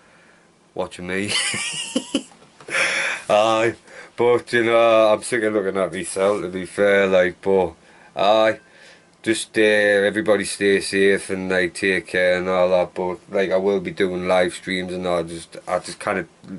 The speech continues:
do one thing, 'cause I would have been having this on the go while I was doing live streams, so you could see, like, so I could see what it was like. Uh, but I'm gonna have to do that first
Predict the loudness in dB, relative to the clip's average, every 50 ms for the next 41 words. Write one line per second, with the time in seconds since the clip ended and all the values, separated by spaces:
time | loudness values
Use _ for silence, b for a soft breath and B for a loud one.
0 | -18 -20 -20 -18 _ -4 -4 -4 -4 -2 0 2 2 2 0 -4 -8 -6 -4 -4
1 | -4 -6 -10 B B B B B B B B B B B B _ -2 -2 -2 -2
2 | -4 -6 -4 0 0 2 2 2 2 2 0 0 0 0 0 0 -2 -2 -2 -2
3 | -2 -2 -2 -2 -2 -2 -2 -4 -8 -12 -4 0 0 2 2 0 -2 -4 -2 -2
4 | -2 0 -2 -2 -4 B B B B B B 0 2 4 4 4 4 2 0 0
5 | 0 0 0 0 0 0 0 2 2 0 0 -2 -6 -6 -6 -6 -6 -6 -8 -6
6 | -6 -6 -4 -4 -6 -8 -8 -6 -2 -2 -2 -2 -2 -6 -8 -12 -16 -20 -20 -20
7 | -20 -18 -10 -6 -6 -6 -6 -8 -12 -18 -18 -12 -4 0 2 2 2 0 -2 -4
8 | 0 2 2 4 4 2 2 2 2 0 0 0 2 2 2 2 0 -4 -8 _
9 | B B B B B B B B B B B B B -4 -2 0 0 0 0 -2
10 | -2 -2 0 2 2 2 0 -4 _ _ _ _ _ _ _ _ -10 -6 -2 -2
11 | 0 2 2 2 0 0 -4 -8 -8 -2 0 2 4 4 4 4 2 0 -2 -4
12 | 0 2 2 2 2 2 0 0 -2 -6 -10